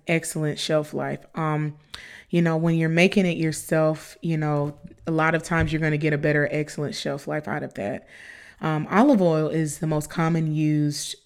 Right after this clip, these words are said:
uh, oil in this method due to its ability to hardly ever turn rancid or bad,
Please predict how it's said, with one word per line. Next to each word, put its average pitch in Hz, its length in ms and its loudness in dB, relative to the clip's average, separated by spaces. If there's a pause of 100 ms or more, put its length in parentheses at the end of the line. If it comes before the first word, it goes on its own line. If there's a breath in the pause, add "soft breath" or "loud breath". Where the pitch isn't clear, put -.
uh, 151 480 -2
oil 156 380 2
in 156 180 -2
this 147 200 -6
method 151 500 -4
due 196 180 6
to 185 160 2
its 165 160 -2
ability 156 460 0
to 147 300 -2 (400 loud breath)
hardly 170 500 2
ever 175 260 4
turn 151 340 0
rancid 151 380 0
or 139 80 0
bad, 147 440 4